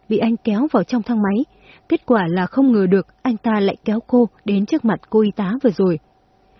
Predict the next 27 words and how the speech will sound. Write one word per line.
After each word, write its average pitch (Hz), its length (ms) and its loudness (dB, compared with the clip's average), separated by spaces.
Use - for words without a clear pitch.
Gương 294 180 4
mặt 226 200 4
Dương 277 160 4
Thủy 208 260 2
Sam 262 160 0
đỏ 185 160 0
bừng, 185 240 2
lườm 214 200 2
anh 240 180 -2
một 214 140 -2
cái 202 260 -4
cháy 226 200 -2
mặt. 285 180 0
Anh 302 140 2
làm 247 160 4
cái 254 80 -2
gì 254 140 4
đấy? 269 160 2
Vũ 233 180 0
Phong 214 280 0
đứng 196 160 -2
đằng 226 140 -2
sau 220 220 -2
cô, 208 260 0
cười 214 160 4
xấu 208 200 -6
xa 247 180 -2